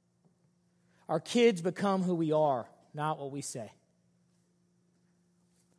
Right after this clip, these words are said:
See, every day, each one of us sees countless opportunities to meet the needs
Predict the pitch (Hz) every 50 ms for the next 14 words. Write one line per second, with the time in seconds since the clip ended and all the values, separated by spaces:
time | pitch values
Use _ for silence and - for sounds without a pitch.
0 | _ _ _ _ _ _ _ _ _ _ _ _ _ _ _ _ _ _ _ _
1 | _ _ - - 226 214 180 - 185 226 240 220 254 269 226 175 160 175 175 165
2 | 156 139 135 127 - - - _ _ _ - 214 220 220 - - 208 202 190 180
3 | 175 143 143 135 - - - 156 147 131 - - - - - - - 214 196 180
4 | 202 202 190 - - 156 151 151 - 165 147 - - 156 143 135 120 120 117 113
5 | - - - - _ _ _ _ _ _ - - 180 165 156 156 165 170 175 180
6 | 185 175 - - - _ _ _ - 156 156 160 165 165 156 156 160 139 - -